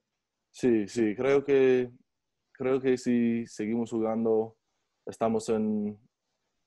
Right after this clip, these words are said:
estamos luchando po-, por ocho, por, <laughs> por oro, y estamos en la, la ocho arriba, porque solo cuando, cuando para, solo estamos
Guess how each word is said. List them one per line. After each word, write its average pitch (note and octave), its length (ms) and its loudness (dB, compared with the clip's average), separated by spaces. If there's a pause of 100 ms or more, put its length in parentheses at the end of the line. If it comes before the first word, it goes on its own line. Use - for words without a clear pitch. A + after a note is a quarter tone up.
(140)
estamos A#2 720 -4
luchando A2 460 -2
po-, G#2+ 340 0
por A2 180 -2
ocho, G2+ 400 -6 (560)
por, A2+ 220 0
<laughs> C#3+ 200 -6 (200)
por A#2+ 360 0 (160)
oro, A2+ 580 2
y A#2+ 100 0
estamos A#2+ 400 0
en A#2 160 0
la, A2 400 -2 (420)
la A2+ 160 -2
ocho A2+ 200 -2
arriba, G#2+ 460 0 (600)
porque A#2+ 720 2 (920)
solo C#3+ 580 4
cuando, A#2+ 460 2
cuando A2+ 340 -2 (420)
para, A2 340 0 (260)
solo B2+ 280 4
estamos B2 760 0